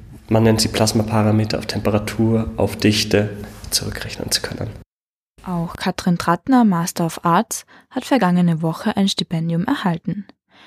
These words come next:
Speaker 2: Die Religionswissenschaftlerin setzt sich mit dem Thema digitale Medien auseinander und erforscht die Darstellungen des Islams in U-S-amerikanischen Computerspielen seit nine eleven.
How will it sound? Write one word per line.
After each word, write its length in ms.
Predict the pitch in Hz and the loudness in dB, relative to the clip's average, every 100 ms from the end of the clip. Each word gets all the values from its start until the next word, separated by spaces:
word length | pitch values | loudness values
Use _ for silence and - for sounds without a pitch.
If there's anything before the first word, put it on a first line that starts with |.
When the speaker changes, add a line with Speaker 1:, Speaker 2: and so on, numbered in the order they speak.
| - - | -20 0
Speaker 2:
Die 180 | 185 175 | 2 4
Religionswissenschaftlerin 1400 | 165 160 160 175 208 - 247 240 - 208 - 196 196 196 | 2 -2 0 2 2 2 4 4 4 0 0 0 2 2
setzt 320 | - 226 - | 2 -2 0
sich 160 | 285 240 | -2 2
mit 140 | 214 | 2
dem 160 | 175 165 | 2 0
Thema 360 | - 180 190 | 0 4 4
digitale 500 | 180 180 175 185 170 | 2 0 0 -2 -2
Medien 380 | 160 165 180 214 | 0 0 2 0
auseinander 680 | - 175 170 160 160 196 269 - - - | 0 -4 -2 -2 0 0 -2 -6 -20 -8
und 160 | 311 302 | -2 0
erforscht 400 | 262 180 180 - | 0 0 0 -2
die 60 | |
Darstellungen 720 | 165 160 185 - 190 208 226 226 | -2 -2 -2 -2 2 4 4 4
des 200 | 175 - | 0 -4
Islams 560 | 170 170 160 170 226 | -6 -4 0 0 0
in 240 | - 185 185 | 0 -2 0
U-S-amerikanischen 960 | 170 180 247 220 220 - 170 165 - | -2 -2 -2 0 -2 -2 -2 -2 -2
Computerspielen 840 | 170 170 170 175 202 214 - 262 262 | -2 -4 -2 0 0 -2 2 2 2
seit 260 | - 247 | 0 0
nine 240 | 185 160 - | 0 0 0
eleven. 480 | 226 170 185 - | 2 2 -2 -8